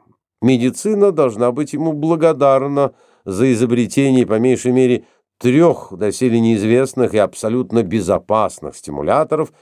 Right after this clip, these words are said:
не имеющих аналогов в медицинской практике. В случаях истощения организма, благодаря препарату, известному как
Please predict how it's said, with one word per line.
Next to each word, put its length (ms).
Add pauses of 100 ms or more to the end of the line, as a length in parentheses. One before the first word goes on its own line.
(260)
не 160
имеющих 540
аналогов 640
в 40
медицинской 640
практике. 680 (1000)
В 80
случаях 460
истощения 800
организма, 680
благодаря 560
препарату, 720
известному 640
как 340